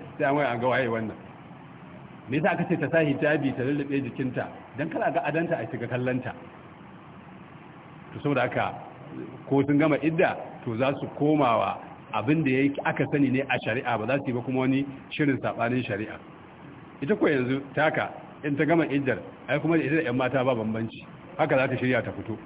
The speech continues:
Zuwa kasuwa zuwa ina ne ta zama ta bargazuzu kuma. Allah ya kiyaye.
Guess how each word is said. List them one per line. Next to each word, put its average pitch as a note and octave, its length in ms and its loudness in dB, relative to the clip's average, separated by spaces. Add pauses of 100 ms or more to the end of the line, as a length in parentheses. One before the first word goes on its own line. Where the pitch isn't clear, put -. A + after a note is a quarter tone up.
(1040)
Zuwa C3+ 260 4
kasuwa C3 460 4
zuwa C#3 320 6
ina A#2 200 2
ne A#2 120 2
ta B2+ 160 0
zama C3 160 2
ta C#3+ 80 2
bargazuzu G#2+ 520 -2
kuma. G#2 240 -4 (880)
Allah A2+ 240 0
ya F#2 60 -4
kiyaye. F2 340 -8